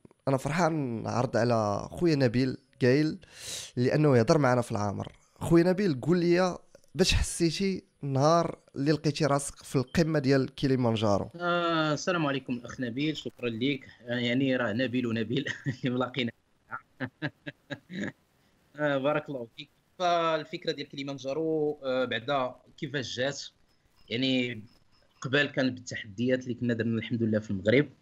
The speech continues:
Speaker 2: اللي كنا تسلقنا في المغرب، آه،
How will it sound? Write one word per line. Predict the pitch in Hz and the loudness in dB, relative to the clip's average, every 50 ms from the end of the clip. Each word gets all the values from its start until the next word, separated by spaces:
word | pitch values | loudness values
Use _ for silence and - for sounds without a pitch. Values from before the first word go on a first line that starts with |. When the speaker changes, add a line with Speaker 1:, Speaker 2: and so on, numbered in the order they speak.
| _ _ _ _ _ _ _ _ - | _ _ _ _ _ _ _ _ -6
Speaker 2:
اللي | 104 113 120 123 127 123 120 120 120 117 | 0 2 4 6 6 6 6 6 4 2
كنا | 120 123 - _ _ _ _ - | 0 -4 -10 _ _ _ _ -4
تسلقنا | - - 131 120 - - 127 123 120 120 | 0 2 2 2 4 4 4 4 4 4
في | - - | 4 4
المغرب، | 127 110 101 107 110 117 107 104 101 113 | 2 4 4 6 4 4 4 4 4 4
آه، | 113 113 110 110 110 107 107 107 107 107 107 107 104 104 | 6 6 6 6 6 6 6 4 4 2 0 0 -2 -2